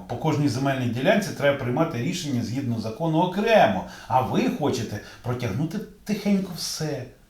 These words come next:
Під когось, для когось і для чогось. Друзі, так не буває. Робіть все по закону. Цього тижня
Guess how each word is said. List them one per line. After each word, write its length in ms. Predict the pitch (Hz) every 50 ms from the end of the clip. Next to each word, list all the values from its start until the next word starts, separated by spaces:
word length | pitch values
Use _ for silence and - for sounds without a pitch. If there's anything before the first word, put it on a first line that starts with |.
| - -
Під 200 | - 151 - -
когось, 420 | - - 214 233 196 165 147 113
для 180 | 104 113 131 127
когось 540 | - - 185 214 208 180 156 156 - - - - - -
і 80 | 139 135
для 200 | 127 139 147 143
чогось. 580 | - - 101 87 73 - - - - - - - - _ - _ _ - - - - - - - - - - - - - -
Друзі, 640 | 113 110 113 143 190 202 190 180 180 196 190 - - - - - - - - - - - _ _ - _ - - _ - - _ - - -
так 220 | - 160 156 160
не 80 | 160 151
буває. 360 | 143 135 107 90 85 78 - - - - - - - - - - - - - - - -
Робіть 460 | 131 160 156 - 117 165 196 190 -
все 220 | - - 156 160
по 200 | 156 160 156 151
закону. 480 | 127 120 - 131 - - - 82 80 76 73 76 - - - - - - - - _ _ _ _ _ _ _
Цього 240 | - - 139 123 127
тижня 320 | 123 - 185 156 117 123